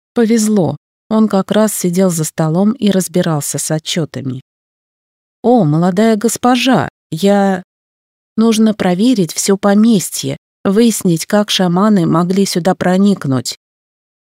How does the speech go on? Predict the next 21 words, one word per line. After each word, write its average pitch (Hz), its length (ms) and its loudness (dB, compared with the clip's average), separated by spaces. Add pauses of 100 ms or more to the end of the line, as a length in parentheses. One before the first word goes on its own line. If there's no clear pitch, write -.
(120)
Хочу 226 320 0
спать 226 300 0
спокойно, 175 800 0
а 180 120 0
не 196 140 4
ждать, 190 360 0
что - 240 -4
кто-то 202 360 -2
сможет 165 500 -2
пробраться». 185 720 -2 (1120)
Айдзи 202 500 0
выслушал, 196 720 0
аккуратно 190 640 0
взял 170 280 0
какой-то 175 460 -2
свиток. - 640 -4 (540)
Его 190 360 2
мысли 214 360 0
явно 185 500 2
были 175 280 0
далеко, 160 640 -2